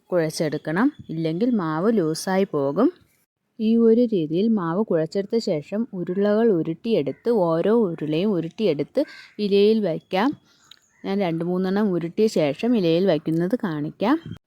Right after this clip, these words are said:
തെരളിയപ്പം അല്ലെങ്കിൽ വയണയപ്പം ഇഡ്ഡലി പാത്രത്തിലോ അല്ലെങ്കിൽ സ്റ്റീമറിലോ വെച്ച്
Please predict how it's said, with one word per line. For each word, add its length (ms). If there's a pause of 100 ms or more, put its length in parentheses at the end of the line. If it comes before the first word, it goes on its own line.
തെരളിയപ്പം 640
അല്ലെങ്കിൽ 420
വയണയപ്പം 640 (100)
ഇഡ്ഡലി 340
പാത്രത്തിലോ 680 (400)
അല്ലെങ്കിൽ 420
സ്റ്റീമറിലോ 760
വെച്ച് 300